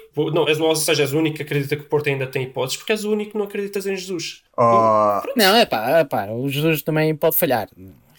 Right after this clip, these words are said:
Speaker 2: E
Speaker 3: Mas,
Speaker 2: falha
Speaker 3: mas,
Speaker 2: muitas
Speaker 3: acho,
Speaker 2: vezes contra o Porto. E falha
Speaker 3: acho que
Speaker 2: muitas
Speaker 3: isso
Speaker 2: vezes
Speaker 3: nem é
Speaker 2: contra
Speaker 3: uma
Speaker 2: o Porto.
Speaker 3: conversa.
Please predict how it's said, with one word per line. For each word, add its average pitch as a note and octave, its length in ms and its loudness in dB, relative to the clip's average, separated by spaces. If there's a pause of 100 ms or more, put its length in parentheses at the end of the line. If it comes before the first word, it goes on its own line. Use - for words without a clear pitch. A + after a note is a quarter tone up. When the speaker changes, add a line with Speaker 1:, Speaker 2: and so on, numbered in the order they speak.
(460)
Speaker 2:
E F3+ 40 -4
Speaker 3:
Mas, D3 120 4
Speaker 2:
falha C3 220 4
Speaker 3:
mas, C#3 80 0
Speaker 2:
muitas D3 220 4
Speaker 3:
acho, F3 80 4
Speaker 2:
vezes E3+ 160 4
contra E3 200 2
o C3+ 60 2
Porto. A2 320 -6
E G2+ 60 -12
falha B2 160 2
Speaker 3:
acho A#3 100 2
que B3 60 -2
Speaker 2:
muitas A3+ 100 4
Speaker 3:
isso - 60 0
Speaker 2:
vezes G#3+ 100 4
Speaker 3:
nem F#3+ 100 6
é F3+ 60 4
Speaker 2:
contra F3 60 2
Speaker 3:
uma - 20 4
Speaker 2:
o E3 40 -2
Porto. D#3+ 140 0
Speaker 3:
conversa. C#3 520 0